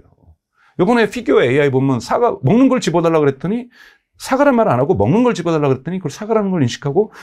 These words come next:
사과의 거리가 어디 있다라는 거 아니라 흐트러 놓은 거거든요. 알아서 사과 찾아가서 들어주고 사과를 잡을 때 힘 조절하거든요. 이거는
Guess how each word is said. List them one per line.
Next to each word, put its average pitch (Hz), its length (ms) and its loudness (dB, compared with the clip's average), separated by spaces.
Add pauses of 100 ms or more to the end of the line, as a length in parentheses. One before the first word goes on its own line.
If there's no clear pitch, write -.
사과의 269 360 0
거리가 143 320 0
어디 113 180 0
있다라는 165 380 -2
거 156 160 -2
아니라 123 180 -2
흐트러 - 320 -2
놓은 135 140 0
거거든요. 101 400 -4 (280)
알아서 214 320 -2
사과 240 260 -6
찾아가서 240 420 -6
들어주고 139 600 -2 (240)
사과를 269 380 0
잡을 165 320 -2
때 170 80 0
힘 - 320 -2 (300)
조절하거든요. 117 680 -2 (340)
이거는 135 400 2